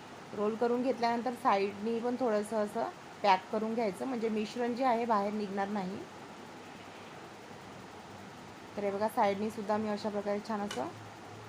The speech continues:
पॅक करून घेतलेलं आहे. आता आपण याचे छोटे छोटे तुकडे करूया. हे बघा, तुकडे केल्यानंतर आपल्याला प्रत्येक तुकड्याची एक पुरी लाटून घ्यायची आहे. तुम्ही हाताने पण, अ,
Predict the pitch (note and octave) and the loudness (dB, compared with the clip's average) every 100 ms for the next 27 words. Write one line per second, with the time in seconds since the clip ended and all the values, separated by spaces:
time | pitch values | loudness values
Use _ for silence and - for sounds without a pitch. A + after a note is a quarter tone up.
0 | - F3+ F3 - G#3 A3+ B3 A3 G#3+ A3 | 2 4 4 2 2 2 2 2 4 4
1 | A#3 G3+ F#3+ G3+ A3+ G#3+ C#4 D#4+ C4 G#3 | 4 2 2 0 0 -2 -2 0 2 2
2 | G#3 G#3+ D4+ A4+ - B3+ A3 G#3+ G#3 G3+ | 0 -2 0 -2 -2 0 0 0 2 2
3 | G#3 C#4+ G3+ F#3 A3 F#4 - - - - | 2 2 0 0 0 -2 -10 -16 -16 -16
4 | - - - - - - - - - - | -16 -16 -14 -14 -14 -14 -14 -14 -14 -14
5 | - - - - - - - - - - | -14 -14 -14 -14 -14 -14 -16 -16 -14 -14
6 | - - - - - - - A#3 A#3+ C4 | -14 -14 -14 -14 -16 -14 -8 -2 4 4
7 | C#4 C#4 C#4+ C#4 A#3+ A3+ A#3+ B3 B3 A#3 | 6 6 4 6 8 8 6 4 4 0
8 | - C#4+ - B3 A#3+ A#3 G#3+ B3+ D#4 G#3+ | 0 -2 -2 0 2 2 2 -4 -2 -4
9 | - A#3 A#3 B3 A3+ A#3 B3+ B3 G3 A#3 | -2 0 4 6 6 4 2 2 2 2
10 | G3+ G#3+ D4+ C#4 A3 A#3+ B3 A#3+ D4 C#4+ | 2 2 2 4 6 6 4 2 2 4